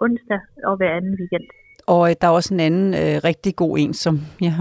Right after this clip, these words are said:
Speaker 2: så gerne vil have, det er dig, der siger, for ellers er det bare mig, der snakker hele tiden. Men, øh, det var,
Speaker 1: Ja.
Speaker 2: hvordan I sagde det til dem, fordi at, øh, den der sådan lidt enkle, klare måde, den,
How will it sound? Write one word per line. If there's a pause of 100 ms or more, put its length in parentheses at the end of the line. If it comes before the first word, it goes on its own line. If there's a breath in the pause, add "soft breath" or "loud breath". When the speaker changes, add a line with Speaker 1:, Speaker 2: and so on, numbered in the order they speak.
(120)
Speaker 2:
så
gerne
vil
have,
det
er
dig,
der
siger,
for
ellers
er
det
bare
mig,
der
snakker
hele
tiden.
Men,
øh, (100)
det
var,
Speaker 1:
Ja.
Speaker 2:
hvordan
I
sagde
det
til
dem,
fordi
at, (120)
øh, (540 loud breath)
den
der
sådan
lidt
enkle,
klare
måde,
den,